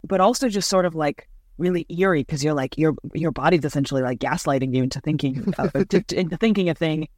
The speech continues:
Speaker 1: but you know rationally that it's not real.
Speaker 2: Incredible cognitive dissonance that we just l-,
Speaker 1: Yeah.
Speaker 2: deal
Speaker 1: Well,
Speaker 2: with.
Speaker 1: like, for example, yeah, if you're reading a fictional book and a character dies and you cry, you know it's fiction, but you're still crying. So it's a similar feeling of, like, I know it's not real, but I'm still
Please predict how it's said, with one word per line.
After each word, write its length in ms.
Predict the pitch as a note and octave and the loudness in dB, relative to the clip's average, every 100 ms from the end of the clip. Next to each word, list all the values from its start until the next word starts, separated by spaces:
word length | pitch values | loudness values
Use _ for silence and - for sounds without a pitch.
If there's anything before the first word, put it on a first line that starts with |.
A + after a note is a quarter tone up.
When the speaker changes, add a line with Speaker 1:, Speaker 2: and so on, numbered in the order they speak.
| _ - | _ -2
Speaker 1:
but 100 | F#3+ | 0
you 180 | F#3 | 2
know 220 | G3+ F3+ F#3+ | 2 4 4
rationally 560 | D#3 F#3 - E3+ D#3 | 2 0 -2 0 0
that 100 | D3 | -2
it's 160 | D3+ - | -2 -2
not 160 | D3+ | 0
real. 340 | D#3 F3 - E3+ - - _ _ - - _ _ | 2 0 0 -10 -18 -20 _ _ -20 -20 _ _
Speaker 2:
Incredible 540 | G#3+ G3+ C4+ C#4 G#3+ F3 | -4 0 0 0 0 -2
cognitive 500 | G3 F3+ E3+ - C3 | -2 -4 -6 -8 -8
dissonance 600 | E3 - C3 G#2 - - | -6 -4 -4 -6 -12 -8
that 140 | E3 - | -4 -2
we 140 | D3 | -4
just 200 | D3 - | -6 -10
l-, 80 | C#3 | -8
Speaker 1:
Yeah. 220 | E3 D3+ | -4 0
Speaker 2:
deal 160 | F#3 G3+ | 4 6
Speaker 1:
Well, 120 | D#4 | 6
Speaker 2:
with. 60 | |
Speaker 1:
like, 220 | D#4 D4 - | 4 0 -4
for 100 | C4+ | -6
example, 480 | A#3+ A#3+ A#3+ G3 - _ - | -4 -2 -4 -8 -16 _ -2
yeah, 240 | G#3+ A#3+ | 2 2
if 140 | - B3 | 2 -2
you're 100 | A#3 | -2
reading 240 | C4 B3+ | 0 -2
a 40 | |
fictional 340 | A3+ G#3 G3+ F3+ | -2 -4 -2 0
book 180 | E3 D#3 | 0 -4
and 80 | |
a 60 | C#3+ | -6
character 340 | E3+ D#3+ D#3 | -4 -4 -2
dies 220 | D3 C3+ C3 | -2 -2 -2
and 100 | C3+ | -6
you 80 | |
cry, 480 | A2+ E3 B2 F#2+ - - | -2 0 0 -2 -8 -14
you 220 | D#3 G#3 | -4 0
know 240 | G3 F3+ E3 | 4 4 2
it's 160 | D3+ | -2
fiction, 400 | - D3+ - D#3+ | -4 -4 -4 -6
but 180 | C#3 D#3 | -4 -4
you're 120 | D3 C#3 | -4 -4
still 200 | C#3 A2 | -6 -6
crying. 360 | C#3+ A#2 C2+ - | -4 -6 -8 -4
So 140 | G3 | 0
it's 120 | F#3 | 0
a 40 | F3 | 0
similar 420 | C4 A3 E3+ D3 | 2 2 2 -2
feeling 320 | F3 D3+ D#2 | -4 -6 -6
of, 160 | - D#3 | -6 -2
like, 220 | D3+ C3 - | -2 -2 -2
I 180 | F3+ E3+ | -2 0
know 300 | E3 G#3+ G3+ | 0 0 0
it's 160 | - | -2
not 180 | D3 - | -6 -4
real, 320 | D3 C#3 D3 - | -4 -4 -6 -4
but 140 | E3+ | -2
I'm 160 | F#3 F3+ | -2 -8
still 500 | - - E3+ D#3+ | -8 -2 0 0